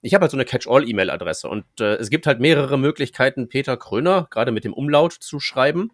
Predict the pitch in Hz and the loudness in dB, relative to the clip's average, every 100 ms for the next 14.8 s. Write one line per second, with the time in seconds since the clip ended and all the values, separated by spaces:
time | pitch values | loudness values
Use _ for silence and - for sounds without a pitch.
0 | _ 135 123 - 147 143 120 139 - 139 | _ -2 0 2 2 2 2 0 0 -2
1 | - _ 101 127 139 - 123 123 117 _ | -2 _ 2 2 0 0 -2 -2 -6 _
2 | _ - - - 123 123 120 117 113 87 | _ -20 -18 -2 2 2 2 2 2 2
3 | - - 98 - 117 107 101 95 90 117 | -6 -14 -8 -6 -4 -4 -2 -4 -2 0
4 | 208 208 170 151 - 135 117 123 123 117 | 2 0 0 -4 -2 -4 -6 -12 -6 -6
5 | - 120 - 123 127 120 - 120 117 113 | -4 -6 -6 -6 -6 -8 -6 -4 -2 -2
6 | 117 - - 120 117 110 107 110 131 - | -4 -8 -8 -6 -2 -2 -2 -4 -4 -4
7 | 113 107 117 113 107 - 113 104 107 131 | -6 -2 0 0 -2 -4 -4 -4 -6 -4
8 | 123 104 - 110 139 180 - 147 - 123 | -4 -6 -8 -4 -4 -4 0 0 0 -2
9 | 120 - 107 - - 98 - 110 - 98 | -2 0 -4 -4 -8 -8 -6 -6 -6 -8
10 | 98 _ - _ - 127 113 110 110 110 | -8 _ -20 _ 2 4 4 2 -2 -4
11 | 113 101 98 90 - _ _ - 104 90 | -4 -4 -6 -8 -14 _ _ -8 -4 -2
12 | 90 - 104 87 95 90 82 80 76 57 | -4 -4 -6 -4 -4 0 0 0 -6 -8
13 | 64 73 82 101 139 - 143 101 107 - | -10 -12 -10 -8 -6 -4 -4 -4 -6 -8
14 | 95 90 85 90 82 85 78 78 | -8 -8 -8 -8 -8 -10 -12 -16